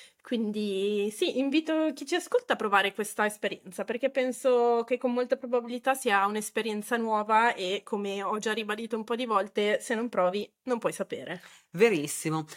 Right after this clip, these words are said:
Speaker 2: Ma pu-, vuoi consigliare come fare a, ad arrivare su Nina e ad ascoltare i vostri audio?
Speaker 1: Assolutamente sì, potete andare su ninalove punto it.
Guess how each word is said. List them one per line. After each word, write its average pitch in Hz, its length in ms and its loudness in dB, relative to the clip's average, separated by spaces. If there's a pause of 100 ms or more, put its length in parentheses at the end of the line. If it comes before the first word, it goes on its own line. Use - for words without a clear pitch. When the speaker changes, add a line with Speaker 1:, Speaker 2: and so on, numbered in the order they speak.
(100)
Speaker 2:
Ma 160 80 -2
pu-, 185 280 2
vuoi 202 180 6
consigliare 147 640 0
come 151 240 -4
fare 151 460 2
a, 143 280 4
ad 147 500 -2
arrivare 165 360 4
su 170 160 -2
Nina 160 280 2
e 147 80 4
ad 147 120 2
ascoltare 156 720 2
i 156 40 2
vostri 156 300 -2
audio? - 240 2
Speaker 1:
Assolutamente 233 920 2
sì, 330 340 -4
potete 202 300 -8
andare 175 320 -4
su 208 180 -8
ninalove 190 600 2
punto 226 360 0
it. 226 500 -2